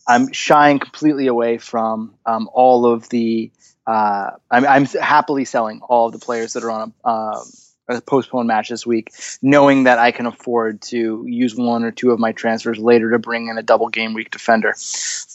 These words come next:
But I think it's the Southampton crew.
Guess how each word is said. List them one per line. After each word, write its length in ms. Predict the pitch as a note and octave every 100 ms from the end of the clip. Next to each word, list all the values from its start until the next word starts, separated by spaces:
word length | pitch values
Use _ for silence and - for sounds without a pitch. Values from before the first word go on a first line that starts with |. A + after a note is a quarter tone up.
| - -
But 340 | B2+ B2+ - _ _ _ _
I 140 | B2
think 480 | A#2+ - - E3 F3+
it's 400 | D3+ C3 - -
the 300 | - B2 A#2+
Southampton 640 | A2+ B2 A#2 B2 A#2+ B2+ A#2+
crew. 440 | - A#2 A2+ A2+